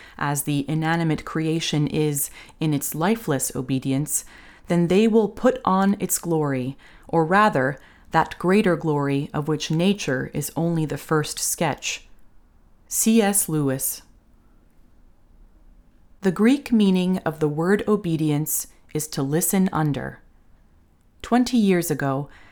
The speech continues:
my husband Chris and I left New York and arrived down under on the back of the millennial drought. A vow of obedience got us here. After the longest journey of our lives, we emerged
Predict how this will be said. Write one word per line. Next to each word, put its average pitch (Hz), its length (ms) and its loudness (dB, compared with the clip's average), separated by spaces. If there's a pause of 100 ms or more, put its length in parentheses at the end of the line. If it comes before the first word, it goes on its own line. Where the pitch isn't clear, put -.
(120)
my 160 120 0
husband 180 560 0
Chris - 420 0
and 147 220 -2
I 135 340 -2 (320)
left 202 460 -2
New 190 120 4
York 151 500 0 (180)
and 151 160 0
arrived 165 680 0
down 175 300 2
under 156 440 0 (280)
on 147 120 -2
the 139 80 0
back 165 460 0
of 156 140 -4
the 156 80 0
millennial 156 560 0
drought. 147 540 -2 (1120)
A 170 40 -4
vow 208 380 4
of 220 100 2
obedience 190 680 2
got 175 240 0
us 151 160 -4
here. - 340 -8 (1200)
After 175 300 0
the 160 140 2
longest 226 720 2
journey 180 360 2
of 147 120 -2
our 147 140 2
lives, 151 600 0 (380)
we 190 140 4
emerged 175 600 2